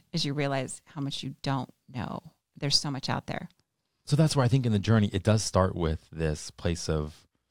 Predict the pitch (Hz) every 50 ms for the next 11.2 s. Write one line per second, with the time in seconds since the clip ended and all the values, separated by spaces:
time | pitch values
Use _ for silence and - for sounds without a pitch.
0 | _ _ _ _ _ _ _ _ - - 92 92 92 90 85 80 80 80 73 87
1 | 85 87 87 85 78 85 82 78 80 80 80 80 80 80 80 82 95 - - 92
2 | 85 - - 87 - - 85 82 80 78 82 82 82 82 82 - 90 87 82 -
3 | - - 101 92 90 90 87 82 - 76 73 - 85 80 80 76 76 76 76 -
4 | - - - _ _ _ _ _ _ - - 82 - - 85 82 - 85 - -
5 | 87 82 78 - 85 78 73 - - - - - 90 - - 90 82 80 - -
6 | - 107 98 - 92 90 90 90 - 95 85 - 85 76 80 76 73 - 82 80
7 | 80 - - - - 95 - 95 82 92 92 85 - 90 90 87 - - 71 69
8 | 69 - 78 73 73 - - - _ _ _ _ _ _ _ _ _ _ _ -
9 | 98 82 95 95 98 98 95 92 90 87 85 85 85 - 95 95 92 85 85 82
10 | 82 85 85 90 95 92 85 78 87 78 82 - - - - - 104 95 - -
11 | - - 85